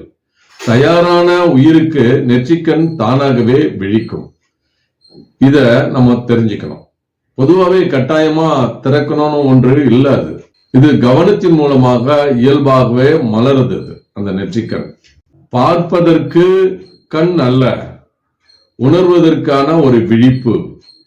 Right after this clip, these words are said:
இந்த ரெண்டு இதை நம்ம புரிஞ்சுக்கணும். பார்ப்பதற்கு அது கண் இல்லை, எல்லா பொருளையும் இந்த நெற்றிக்கண் வழியா பார்க்கறதுக்கு அல்ல, அது உணர்வதற்கான ஒண்ணு.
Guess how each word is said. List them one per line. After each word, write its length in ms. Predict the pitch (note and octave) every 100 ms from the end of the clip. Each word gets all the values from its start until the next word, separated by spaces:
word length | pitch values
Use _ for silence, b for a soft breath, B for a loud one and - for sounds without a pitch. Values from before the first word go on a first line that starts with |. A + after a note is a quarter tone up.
| _ B2+
இந்த 140 | C3
ரெண்டு 240 | A#2+ C3+ C3+
இதை 220 | C3 B2+
நம்ம 240 | A#2 A2+ A2
புரிஞ்சுக்கணும். 600 | - D3 C#3+ G#2+ F2 - - _ _ _ - _
பார்ப்பதற்கு 720 | A2+ C#3+ B2+ E3 D#3 D#3 - F#3
அது 200 | F#3+ C3
கண் 240 | B2+ A#2+ A#2+
இல்லை, 180 | G#2+ G2+
எல்லா 200 | G#2+ A#2+ B2
பொருளையும் 560 | A#2+ A#2 A#2 A#2 B2+
இந்த 200 | B2+ A2+
நெற்றிக்கண் 460 | G#2+ G#2+ B2 A#2 G#2+
வழியா 220 | G2+ G#2+ A2
பார்க்கறதுக்கு 640 | - G#2+ A2 G#2 F#2 -
அல்ல, 200 | E2 E2 G#2 - - B B B B A2
அது 160 | A#2+ A#2
உணர்வதற்கான 840 | A#2 C#3 F#3 F3+ D#3+ D#3 C3+ B2+ B2 F3 - -
ஒண்ணு. 280 | A#2 A2+